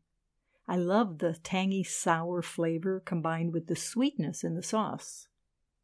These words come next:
I think that sweet and sour is also an apt description for life.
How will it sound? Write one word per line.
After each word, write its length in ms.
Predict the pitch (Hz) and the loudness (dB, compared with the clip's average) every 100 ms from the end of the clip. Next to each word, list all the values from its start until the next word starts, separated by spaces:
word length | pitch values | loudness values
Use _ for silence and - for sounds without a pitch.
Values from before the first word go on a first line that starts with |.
| _ _ _ _ _ _ _ | _ _ _ _ _ _ _
I 80 | 214 | -2
think 380 | 170 339 508 - | 0 0 -2 2
that 300 | 190 156 - - | 4 4 -2 -4
sweet 480 | - - 233 269 | -2 4 6 6
and 220 | - 175 160 | 6 4 2
sour 580 | - 175 180 220 262 392 | 2 2 2 0 0 2
is 200 | 202 - | 2 6
also 460 | 233 262 - 247 | 6 6 6 4
an 140 | 175 185 | 6 2
apt 360 | 180 190 - - | 0 0 -2 -4
description 680 | 196 170 - 202 190 - 175 | 2 2 4 2 2 0 -2
for 180 | - 170 | 0 0
life. 560 | 175 233 - - - | 2 2 0 -8 -16